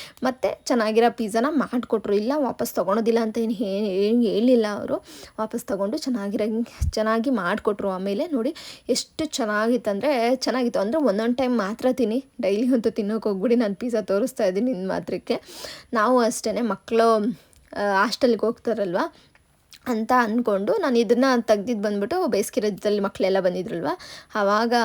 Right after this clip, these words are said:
ವಿಡಿಯೋನ ಮಾಡ್ಕೊಂಡಿದ್ದೆ ಅಂಥದ್ದು ಈಗ ಶೇರ್ ಮಾಡ್ತಾ ಇದ್ದೀನಿ ಅಷ್ಟೇ. ಆ, ಇನ್ನು ಎಲ್ಲರೂ ಕೂಡ ಒಂದೊಂದು ಪೀಸ್ ತಿಂದ್ವಿ ಅಷ್ಟೇ, ಜಾಸ್ತಿ ಏನಿಲ್ಲ, ಒಂದೇ ಒಂದು ಪಿಜ್ಜಾ ತಗೊಂಡಿದ್ದು. ಅಂದರೆ ಈ ರೀತಿ ಪಿಜ್ಜಾ ಆಗಿರ್ಬೋದು, ಆ, ಮೈದಾ ಹಾಕಿರೋಂತಹದ್ದು ಅಷ್ಟೊಂದು ಆರೋಗ್ಯಕ್ಕೆ ಒಳ್ಳೇದಲ್ಲ, but ಕೆಲವೊಮ್ಮೆ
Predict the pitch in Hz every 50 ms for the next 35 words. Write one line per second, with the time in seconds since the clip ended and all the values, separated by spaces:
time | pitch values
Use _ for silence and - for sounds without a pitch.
0 | 214 202 202 208 196 214 208 202 208 214 196 175 175 - - 202 190 175 - 160
1 | 170 185 - 180 - 277 285 254 233 196 190 - - 269 247 208 180 175 180 -
2 | - 180 220 285 - 226 277 247 240 226 226 247 - - 226 196 180 196 285 -
3 | - - - - - - - - - - 226 226 220 220 226 233 233 240 254 254
4 | 208 180 180 190 202 208 214 214 202 - 202 202 196 190 196 254 240 - - 202
5 | 208 - - - 202 196 190 190 196 190 185 185 - - 208 185 185 196 196 180
6 | - 247 - - 202 180 170 170 175 - 196 180 170 160 180 196 208 202 202 196
7 | - 196 180 240 185 196 202 196 190 185 180 185 180 - 571 - - _ _ _
8 | _ - 233 262 294 285 254 269 269 254 247 240 240 - - - 226 220 208 202
9 | 220 208 208 208 - 196 185 185 196 190 190 - 226 - - - - - - -
10 | - - 247 214 208 208 208 208 208 220 233 - 311 262 262 - - 220 233 226
11 | 214 - - - 214 196 214 226 269 - - - - - - - - - 240 -
12 | - 339 330 320 339 254 214 214 240 202 254 254 - _ - 285 302 226 269 208
13 | 208 220 247 214 180 - 165 175 233 254 302 349 - 277 233 226 - _ _ _
14 | _ - - - - - - _ - 359 381 403 415 427 403 415 415 392